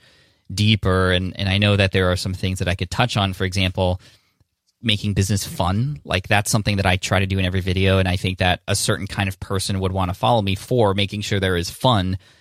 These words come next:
in every video, something related to perhaps even family and lifestyle in that direction to sort of di-,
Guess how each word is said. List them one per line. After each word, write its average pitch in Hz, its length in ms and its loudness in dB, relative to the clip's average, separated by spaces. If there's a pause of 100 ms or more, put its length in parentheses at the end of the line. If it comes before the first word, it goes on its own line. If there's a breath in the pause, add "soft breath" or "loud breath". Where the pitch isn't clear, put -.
in 104 120 -2
every 95 180 2
video, 104 340 4
something 101 400 -2
related 95 320 0
to 92 280 -2
perhaps 92 440 -2
even 90 280 -4 (320 soft breath)
family 110 420 2
and 92 100 -2
lifestyle 117 520 2
in 117 60 2
that 117 120 2
direction 117 640 0
to 92 560 0
sort 87 240 -4
of 95 400 -8
di-, 90 220 0